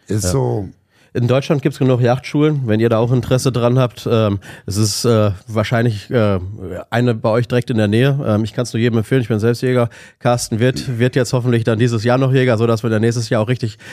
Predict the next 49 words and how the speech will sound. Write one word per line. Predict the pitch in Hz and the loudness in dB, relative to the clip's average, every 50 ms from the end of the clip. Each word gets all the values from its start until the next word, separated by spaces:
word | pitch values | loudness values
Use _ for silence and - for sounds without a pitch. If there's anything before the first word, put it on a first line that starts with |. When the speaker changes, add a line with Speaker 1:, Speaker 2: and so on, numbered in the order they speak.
| - - - - | -12 -10 -4 0
Speaker 2:
äh, | 113 113 110 107 101 101 98 107 113 - 107 | 0 2 2 2 0 0 -2 -2 -4 -2 -2
ja, | 110 95 | -2 -2
Attacke | 104 - - 127 131 - | -2 -2 -2 -4 0 0
machen | 135 131 139 135 139 139 | 0 2 2 2 0 -2
kann. | 123 - 139 139 143 107 107 - | 0 0 0 0 2 0 -2 -2
Speaker 1:
<laughs> | - - - 208 139 | -6 -16 -14 -10 -4
Speaker 2:
Ähm, | 117 117 123 120 117 117 113 110 107 101 - - - - - - | 0 0 0 2 0 0 0 0 -2 -2 -4 -8 -20 -20 -12 -4
nein, | - 85 82 85 90 95 | -2 -2 -2 -2 -2 -4
äh, | - 101 101 98 98 95 92 | -2 0 2 2 2 0 0
Carsten, | - 143 147 143 - - | 0 0 0 0 0 -2
erklär | 117 107 - 147 143 | -2 -2 0 0 0
mir | 143 147 | 2 2
doch | 143 | 2
noch | 139 143 | 2 2
mal | 139 139 135 | 2 0 0
bitte, | 127 139 - 151 135 127 117 123 98 | 0 -2 0 0 0 0 -2 -4 -2
ähm, | 90 131 123 120 117 120 117 113 - | 0 2 2 2 2 0 -2 -4 -4
was | 110 110 135 139 - | -2 -2 -2 -2 0
würdest | - 143 131 139 135 - - - | -2 0 0 0 -2 -2 -2 2
du, | 127 127 131 127 127 - | 2 4 4 4 2 2
äh, | - 113 113 110 107 95 | 2 2 2 2 2 2
was | 110 123 - - | 0 -2 -2 0
würdest | 143 135 131 120 - - | -2 0 0 -2 -2 -2
du | 131 117 | -2 0
neuen, | 107 104 104 101 107 117 135 143 143 139 131 127 | 0 2 2 2 2 2 2 2 2 0 0 0
äh, | 95 110 120 113 113 110 107 | 0 2 2 2 2 2 0
neuen | 104 107 113 120 135 131 123 101 95 98 101 90 90 | 2 2 2 2 2 2 2 0 -2 -4 -6 -8 -6
Jägern | 104 98 104 113 135 147 156 151 147 143 | -2 0 2 2 4 2 2 2 2 2
oder | 113 107 110 107 | 0 2 2 2
neuen | 110 117 117 110 107 | 2 2 2 2 0
Schützen | - - - 135 - - 147 131 | 0 -2 -4 -2 -2 -4 -4 -2
vielleicht | - 117 113 117 - | 0 0 0 0 0
so | - 117 | 0 0
auf | 107 107 | 0 0
dem | - 113 104 104 104 98 | 0 -2 -2 -2 0 2
Weg, | 113 120 131 - - _ _ 139 | 2 2 2 0 -4 _ _ -6
äh, | - 127 120 117 113 110 | -2 0 2 2 0 0
geben? | 107 120 120 123 135 131 - - - - - - | 2 2 2 2 2 0 -4 -8 -18 -16 -10 -2
Was | - 113 113 - | -2 -2 0 0
sind | 135 131 | -2 -2
so | - - 131 | 0 0 0
die, | 110 113 110 110 110 | 2 2 2 2 2
die | 107 120 110 | 0 -2 -2
größten | 95 107 110 139 - - - 104 | 2 2 2 2 0 -2 -10 -10
Fehlerquellen | - - 127 127 139 135 - - 127 127 127 120 | -2 0 2 2 2 0 0 0 0 0 0 0
für | - - | 0 -2
den | 110 104 | -2 0
Anfang, | - 101 143 - - 143 123 110 | 0 -2 -2 0 0 -2 0 0
wo | 113 110 110 | 0 0 0